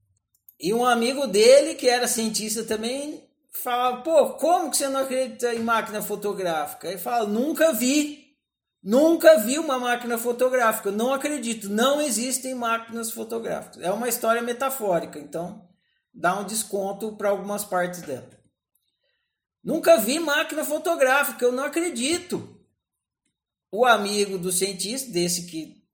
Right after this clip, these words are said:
ficou indignado, que ele não acreditava em máquina fotográfica, marcou um encontro do cientista com a máquina fotográfica no laboratório.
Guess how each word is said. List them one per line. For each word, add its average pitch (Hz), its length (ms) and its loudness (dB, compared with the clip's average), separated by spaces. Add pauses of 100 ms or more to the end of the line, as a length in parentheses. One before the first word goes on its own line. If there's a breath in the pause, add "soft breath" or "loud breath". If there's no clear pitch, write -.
(180)
ficou 175 340 -6
indignado, 175 720 -2
que 185 80 -8
ele 165 100 -4
não 165 120 -6
acreditava 156 760 -4
em 147 60 -14
máquina 151 420 -10
fotográfica, 170 840 -8 (640)
marcou 240 560 2
um - 20 -2
encontro 302 800 4 (540)
do - 180 -8
cientista 226 1080 -2 (760)
com 247 180 0
a 254 80 -2
máquina 226 460 2
fotográfica 247 760 0
no 180 140 -6
laboratório. 202 880 -6